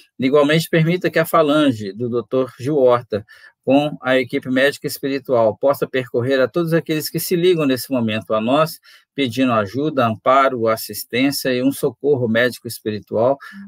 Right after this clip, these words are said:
para os problemas que estão enfrentando. Que a sua luz, Mãe Santíssima, nos abençoe e nos ilumine sempre. Assim, nós encerramos a reunião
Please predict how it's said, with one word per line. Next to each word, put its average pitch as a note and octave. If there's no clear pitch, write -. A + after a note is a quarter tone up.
para C3
os A#2+
problemas C#3
que C#3
estão C3
enfrentando. A#2
Que C3+
a B2+
sua B2
luz, C3
Mãe B2
Santíssima, D#3+
nos A#2
abençoe A#2
e A2+
nos A2+
ilumine A2+
sempre. G#2
Assim, D3+
nós C3+
encerramos C3+
a B2+
reunião A#2+